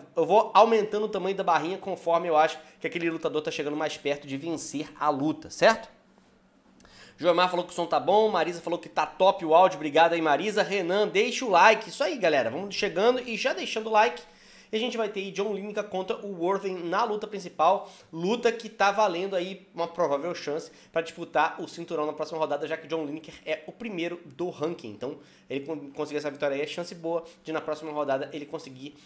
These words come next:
é, disputar o cinturão, certo? É, tá chegando o pessoal aí. Enquanto o pessoal tá chegando, a gente vai trocando aquela ideia marota por aqui. Não sei se vocês querem que eu narre as outras lutas do One.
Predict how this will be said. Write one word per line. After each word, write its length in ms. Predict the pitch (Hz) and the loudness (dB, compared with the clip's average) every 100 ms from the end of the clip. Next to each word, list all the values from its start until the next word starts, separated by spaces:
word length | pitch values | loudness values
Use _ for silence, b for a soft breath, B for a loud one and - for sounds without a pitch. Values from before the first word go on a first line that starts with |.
| B B - | B B 0
é, 240 | 135 139 | 0 0
disputar 340 | 139 - 143 | -4 -8 -6
o 20 | 139 | -6
cinturão, 400 | 143 139 95 90 | -4 -4 -4 -8
certo? 460 | - 180 254 - 117 - _ _ _ _ _ _ - | -4 2 2 2 -10 -18 _ _ _ _ _ _ -6
É, 1200 | 147 147 147 147 147 147 143 143 143 143 143 139 - - _ _ | 0 2 4 2 4 4 4 6 6 6 6 4 -2 -20 _ _
tá 120 | 247 | 2
chegando 320 | 240 226 180 180 | 2 2 2 0
o 40 | |
pessoal 360 | 185 180 208 226 | -2 0 4 4
aí. 440 | 269 311 - - - | 4 2 -2 -18 -18
Enquanto 260 | 240 220 214 | -10 -4 -4
o 20 | |
pessoal 240 | 214 214 208 | -4 -4 -4
tá 80 | |
chegando, 320 | 202 196 185 185 | -4 -4 -4 -4
a 20 | |
gente 180 | 190 170 | -8 -6
vai 140 | 175 | -4
trocando 400 | 180 175 160 165 B B | -4 -4 -4 -4 B B
aquela 320 | - - 185 | -6 -2 -2
ideia 400 | 170 135 156 170 165 | -2 2 2 2 0
marota 480 | 185 190 175 185 | 2 4 2 -2
por 140 | 180 180 | -4 -6
aqui. 200 | - - B | -8 -14 B
Não 80 | - | -8
sei 140 | 330 294 | -6 -4
se 60 | |
vocês 240 | 294 262 - | -4 -4 -2
querem 200 | 226 214 | -2 -2
que 80 | |
eu 120 | 214 165 | -4 -4
narre 340 | 170 190 170 | -4 -4 -4
as 180 | 139 139 | -6 -6
outras 440 | 226 226 165 143 | -6 -6 -6 -4
lutas 340 | 147 170 147 127 | -6 -6 -10 -10
do 320 | 147 151 131 | -10 -4 2
One. 240 | 190 247 | 2 2